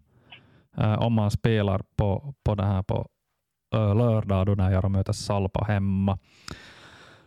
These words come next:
Eh, ska vi, Sören, ta och sluta lite där vi börjar, så tänkte jag nu bara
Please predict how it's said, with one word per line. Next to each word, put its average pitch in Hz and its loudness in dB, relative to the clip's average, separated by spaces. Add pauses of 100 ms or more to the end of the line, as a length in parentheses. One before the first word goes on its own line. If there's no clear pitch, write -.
(180)
Eh, 135 2
ska - -2
vi, 156 2
Sören, 170 2
ta 165 0
och 165 -2
sluta 160 2
lite 160 2
där 151 2
vi 156 2
börjar, 147 2
så 123 -6
tänkte 131 0
jag 139 0
nu 131 2
bara 135 0